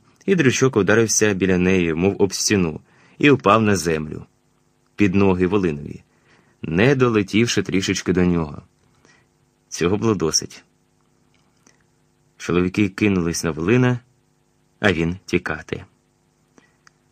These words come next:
Заготовлено було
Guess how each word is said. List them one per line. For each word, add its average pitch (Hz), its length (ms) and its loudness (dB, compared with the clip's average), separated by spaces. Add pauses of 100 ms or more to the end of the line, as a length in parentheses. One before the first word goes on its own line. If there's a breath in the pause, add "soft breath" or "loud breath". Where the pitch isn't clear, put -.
(1500)
Заготовлено 135 600 2
було 151 380 2